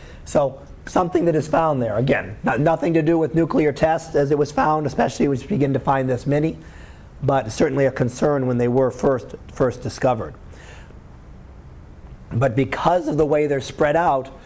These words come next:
and again, you see no pattern there, no pattern to how they're spread out, that they are with, they are something outside of our own galaxy. Here's some examples of how bright they get.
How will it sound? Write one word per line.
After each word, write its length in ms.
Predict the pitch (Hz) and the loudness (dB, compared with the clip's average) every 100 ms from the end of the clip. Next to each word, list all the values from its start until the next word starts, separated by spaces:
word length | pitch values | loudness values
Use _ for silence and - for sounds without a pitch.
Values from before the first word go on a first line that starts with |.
| - - - - | -20 -20 -16 -4
and 160 | 139 139 | 0 2
again, 200 | 147 147 | 2 0
you 80 | |
see 200 | 123 135 | 0 0
no 180 | 117 151 | 2 2
pattern 480 | - 156 165 143 120 | 2 2 2 0 -2
there, 260 | 110 104 - - - - - - | -4 -6 -8 -18 -20 -20 -10 -2
no 140 | 147 | 0
pattern 500 | 139 135 147 214 135 | 0 0 2 2 0
to 60 | 123 | -2
how 240 | - 127 | 0 0
they're 180 | 120 120 | 2 0
spread 300 | - - 110 | 0 -2 0
out, 200 | 110 110 - - - - - - | 0 -2 -14 -20 -20 -20 -8 0
that 220 | 147 123 | 0 2
they 160 | 147 | 2
are 340 | 147 147 143 127 - - - | 2 2 0 -2 -10 -18 -6
with, 180 | 151 131 | -2 0
they 340 | 147 117 135 139 | 0 0 2 4
are 280 | 135 139 | 4 2
something 300 | 113 139 135 | 0 -2 0
outside 520 | 120 135 - 226 190 127 | 2 2 0 0 2 2
of 80 | |
our 160 | 117 117 | 2 2
own 180 | 113 110 | 0 0
galaxy. 600 | 120 120 113 - 90 85 - - - - - - - - - - - - - - - - - - - - - - - - - - - - - - | 2 2 -2 -8 -10 -12 -16 -20 -20 -20 -20 -20 -20 -20 -20 -20 -20 -20 -20 -20 -18 -18 -18 -18 -18 -18 -18 -20 -20 -20 -20 -18 -20 -20 -10 0
Here's 240 | 185 - | 0 2
some 140 | - | 0
examples 640 | 160 127 147 151 151 262 139 | 0 2 0 0 0 0 0
of 80 | 107 | 0
how 180 | 156 | 0
bright 380 | 147 127 139 143 | 0 0 -2 -2
they 120 | - | -4
get. 440 | 123 139 170 - | 0 2 2 -2